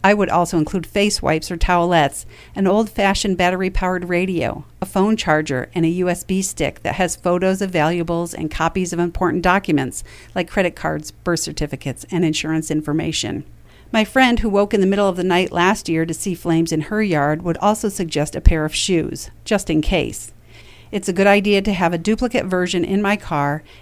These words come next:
and one at a workplace. The smoke that continues to descend on our town from the neighboring fires should be enough of a reminder for anyone. It has cured my propensity towards procrastination.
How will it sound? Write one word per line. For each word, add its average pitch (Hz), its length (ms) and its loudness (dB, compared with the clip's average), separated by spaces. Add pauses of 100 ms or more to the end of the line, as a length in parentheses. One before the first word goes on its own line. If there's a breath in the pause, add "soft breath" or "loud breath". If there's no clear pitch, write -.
and 175 180 -2
one 156 160 2
at 160 140 -2
a - 20 -2
workplace. 180 800 -6 (600 soft breath)
The 175 100 -6
smoke 202 400 0
that - 180 -2
continues 214 500 -2
to - 140 -4
descend 165 480 0
on 156 160 0
our 165 160 0
town 160 320 -2
from 170 160 -4
the 151 80 0
neighboring 160 400 0
fires 147 540 -2 (240 loud breath)
should 170 180 -4
be 175 120 2
enough 160 300 0
of 190 120 -4
a 185 80 -2
reminder 151 500 0
for - 240 -6
anyone. 151 560 -2 (380 loud breath)
It 175 100 -2
has - 220 -2
cured 220 340 0
my 185 140 0
propensity 160 640 -2
towards 156 340 -6
procrastination. 147 1120 -6